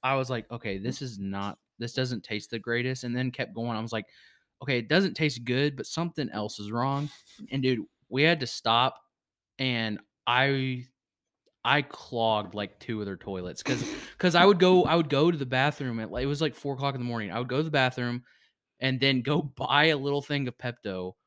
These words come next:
Speaker 1: then go back to the, my car, and we were just sleeping. Then I'd, like, and it w-, the Pepto wouldn't work. I'd get back up and go,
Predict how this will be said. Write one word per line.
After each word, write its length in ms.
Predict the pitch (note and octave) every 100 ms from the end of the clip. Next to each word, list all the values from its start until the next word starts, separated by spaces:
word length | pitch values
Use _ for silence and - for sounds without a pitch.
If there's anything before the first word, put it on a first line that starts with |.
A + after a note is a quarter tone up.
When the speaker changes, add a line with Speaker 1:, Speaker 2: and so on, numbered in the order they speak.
| _ _ _
Speaker 1:
then 160 | A#2+ B2
go 160 | B2
back 320 | C3+ C3+ C3 -
to 140 | C#3+
the, 140 | B2 B2
my 320 | B2+ A#2+ A2+ - -
car, 320 | - C3+ B2+
and 80 | A#2
we 80 | A#2+
were 120 | A#2+
just 400 | A#2 - - -
sleeping. 480 | - B2 A2+ G2+ F#2+ - - -
Then 120 | B2
I'd, 160 | B2 B2
like, 280 | C3+ A#2+ -
and 140 | B2 A2+
it 80 | F#2+
w-, 220 | A#2+ -
the 120 | B2
Pepto 300 | A#2 B2+ C3 B2
wouldn't 180 | A2+
work. 240 | A2+ G#2+ -
I'd 200 | A#2 G2+
get 160 | A#2+ B2
back 220 | B2+ B2+
up 180 | B2 A#2
and 160 | G#2+
go, 420 | G#2+ G#2+ F#2+ F#2